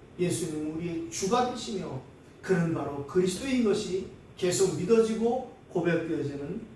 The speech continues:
최고의 예배가 되기를 예수 그리스도 이름으로 축복합니다. 사도 요한은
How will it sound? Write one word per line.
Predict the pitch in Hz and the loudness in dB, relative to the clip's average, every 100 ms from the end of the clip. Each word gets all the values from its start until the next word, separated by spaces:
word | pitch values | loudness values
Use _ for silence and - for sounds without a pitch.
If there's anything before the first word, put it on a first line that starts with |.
| - - | -20 -14
최고의 | - 254 220 190 175 | -6 0 4 6 4
예배가 | 175 156 156 | 4 0 -2
되기를 | 139 139 139 156 - - - - | -6 -6 -6 -6 -8 -14 -20 -14
예수 | 139 139 - | -8 -6 -6
그리스도 | 143 131 135 | -8 -8 -6
이름으로 | 135 131 151 | -6 -4 -6
축복합니다. | - - 262 226 - - - - - - - - - - 285 302 - - - 285 285 262 | -8 -10 -6 -6 -6 -10 -16 -20 -20 -20 -20 -20 -12 0 4 4 2 -4 -6 -2 -2 2
사도 | 254 262 240 | 2 4 0
요한은 | 240 233 247 262 226 - | 2 4 6 4 2 -4